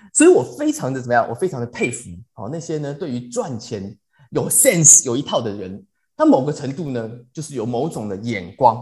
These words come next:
啊。那就是在怎么样，在事情还没有发生的时候啊，他好像呢，就有一种，怎么讲，一种敏感度啊，那种敏感度呢，就是你就好像知道买什么啊，以后会涨，对不对？啊，我买的啊，都是负债啊，他买的是吧，都是资产，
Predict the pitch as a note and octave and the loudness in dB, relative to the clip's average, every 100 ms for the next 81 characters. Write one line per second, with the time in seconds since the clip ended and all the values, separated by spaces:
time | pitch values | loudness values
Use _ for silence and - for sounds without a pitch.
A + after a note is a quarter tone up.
0 | - _ _ _ - - - _ _ _ | -12 _ _ _ -20 -20 -20 _ _ _
1 | _ D4 C#4+ C4 B3+ A#3+ C#3 A#2 D#3+ G3 | _ -4 -2 -2 0 0 0 -4 -4 0
2 | - C4 - B2 B2 C#3 G#3 - - E3+ | 0 0 -6 -8 -6 -6 -4 -6 -6 -8
3 | E3+ F3 D3 A#2 G#2+ A#2+ E2+ - _ _ | -6 -10 -10 -12 -10 -10 -10 -16 _ _
4 | C#4+ G#3 A#2 A#2+ A#3 F#3 F3 G#3+ E3 - | -16 -8 -8 -6 -6 -6 -8 -10 -8 -10
5 | G2+ F#2+ - _ B2 B2+ D#3 D#3 B2+ C#3+ | -12 -14 -20 _ -10 -10 -8 -4 -2 -2
6 | - A#2 F#2+ D3 G2 - _ F#2+ E3+ F#3+ | -2 -4 -4 -6 -6 -12 _ -10 -6 -4
7 | C#3 G3 F#3 A#2 F#3 D3 C3+ F3 E3+ C3 | -2 -2 -2 -2 -4 -4 -6 -8 -8 -10
8 | - _ C#3+ B3+ - D#3 A3+ - G#3 G3+ | -12 _ 0 0 -2 -2 -2 -2 -2 4
9 | C#3+ B2 G3 A#3+ F#3 C3 - - B2 C3+ | 4 8 6 8 8 8 6 -4 0 6
10 | F#3 G#3+ C#3+ - G#2+ - _ B2 B2 G#2 | 12 12 12 4 2 -10 _ -2 0 -2
11 | - _ _ G#2 F#2+ _ - F#3 B3+ - | -8 _ _ -12 -12 _ 10 12 12 10
12 | C#3+ C3+ - C3+ D3 F3+ D#3+ B2 C3 G2+ | 4 2 -4 -4 -2 -2 -4 8 8 8
13 | - B2 - G#3 F3 A2+ A2 B2 B2+ D#3 | 2 -4 2 6 6 4 0 2 4 2
14 | C#3+ C#3+ - F#2+ | 0 -4 -6 -8